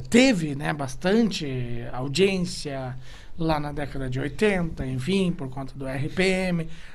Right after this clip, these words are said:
até mesmo antes, então viajou no exterior, então ele era uma pessoa que,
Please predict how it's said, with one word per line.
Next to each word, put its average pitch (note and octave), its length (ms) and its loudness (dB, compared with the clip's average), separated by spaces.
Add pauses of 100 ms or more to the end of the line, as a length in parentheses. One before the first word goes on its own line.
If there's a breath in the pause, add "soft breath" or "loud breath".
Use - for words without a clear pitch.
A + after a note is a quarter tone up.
até F3+ 300 -2
mesmo F3+ 440 2
antes, G3+ 500 0
então D#3 340 -2 (320 soft breath)
viajou D#3+ 340 2
no D#3+ 80 -2
exterior, F3 720 0
então D#3+ 300 -2
ele D#3 120 -2
era E3 160 -2
uma D#3+ 240 -2
pessoa E3 520 -2
que, A#3 340 -6